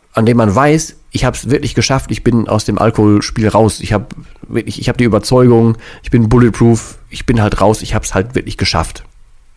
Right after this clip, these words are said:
So, das ist nochmal eine andere Motivation. Ähm, ich wusste damals noch nicht, dass es sinnvoll ist, so einen Moment zu haben. Ich hatte so einen Moment, habe aber, nachdem ich den hatte, das, äh, halt angefangen, Leuten mit auf den Weg zu geben. Also ich habe sowohl ins Buch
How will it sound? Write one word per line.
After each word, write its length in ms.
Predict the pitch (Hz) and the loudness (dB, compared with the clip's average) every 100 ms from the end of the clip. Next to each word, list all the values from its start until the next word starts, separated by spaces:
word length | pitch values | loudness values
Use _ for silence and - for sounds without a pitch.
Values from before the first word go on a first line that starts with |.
| _ - | _ -14
So, 140 | - | -10
das 140 | - 92 | -6 -2
ist 40 | |
nochmal 200 | 101 98 | 0 0
eine 60 | 73 | 2
andere 180 | 98 87 | 2 2
Motivation. 600 | 87 85 76 - 82 64 - _ _ _ _ _ - - - - - - - _ _ - 120 | 2 0 -2 0 -2 -2 -10 _ _ _ _ _ -20 -20 -20 -20 -20 -20 -20 _ _ -6 0
Ähm, 400 | 110 113 110 123 | 4 4 4 2
ich 220 | 185 160 | 0 2
wusste 240 | 202 - | 0 2
damals 360 | 156 156 151 - | 0 2 2 2
noch 140 | 131 | 2
nicht, 220 | 123 151 120 | 2 0 -2
dass 100 | 120 | -4
es 320 | 113 - - _ - - | -6 -14 -20 _ -20 -10
sinnvoll 460 | 110 131 160 127 131 | -4 0 0 2 0
ist, 160 | 127 | 0
so 60 | 113 | 0
einen 100 | 117 | 2
Moment 260 | 101 101 | 4 2
zu 160 | - 90 | 0 0
haben. 320 | 101 143 208 - | 0 2 0 -2
Ich 240 | 104 - | -6 -2
hatte 200 | 165 131 | -2 0
so 140 | 85 55 | 0 0
einen 180 | 73 | 0
Moment, 420 | 78 82 185 233 - - - - _ | 0 2 0 -2 -10 -20 -20 -20 _
habe 460 | 110 131 131 135 123 | -2 2 4 2 2
aber, 220 | 117 113 | 2 4
nachdem 360 | 110 135 143 | 2 2 2
ich 80 | 123 | 2
den 140 | 110 107 | 2 0
hatte, 320 | 120 151 143 | 2 2 2
das, 180 | - - - | -2 -6 -4
äh, 140 | 113 | -2
halt 120 | 101 101 | 0 0
angefangen, 680 | 117 110 104 104 101 101 - - - - - | -2 0 0 2 2 0 -4 -18 -20 -18 -4
Leuten 460 | 104 110 117 104 | 2 2 4 4
mit 180 | 110 127 | 4 2
auf 140 | 104 107 | -2 0
den 140 | 101 | 2
Weg 160 | 139 - | 2 2
zu 100 | 156 | 2
geben. 220 | 165 147 | 2 2
Also 100 | 92 | 0
ich 80 | 101 | -2
habe 100 | - | -2
sowohl 280 | 90 98 | 0 2
ins 120 | 90 85 | 0 2
Buch 340 | 120 156 | 2 2